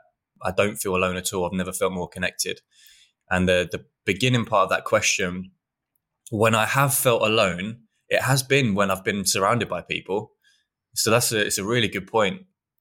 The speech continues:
There's been people in the house, or there's been people in a team, or whatever it might be at work.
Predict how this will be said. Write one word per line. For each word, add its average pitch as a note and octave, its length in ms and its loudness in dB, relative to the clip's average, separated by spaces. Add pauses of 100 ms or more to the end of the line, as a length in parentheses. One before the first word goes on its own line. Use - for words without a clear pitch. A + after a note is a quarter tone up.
(280)
There's F#2+ 180 2
been A2+ 180 2
people A#2+ 280 -2
in F#2+ 80 -2
the F#2 60 0
house, G#2 540 0
or F#2+ 80 -6
there's F2+ 160 -8
been F2 140 -6
people G2+ 300 -4
in F2 120 -4
a F2 40 -10
team, G2+ 440 0
or E2+ 80 -4
whatever G2 240 2
it F#2 40 -12
might F#2 220 -2
be F#2+ 140 2
at F2+ 100 -4
work. F#2+ 480 -2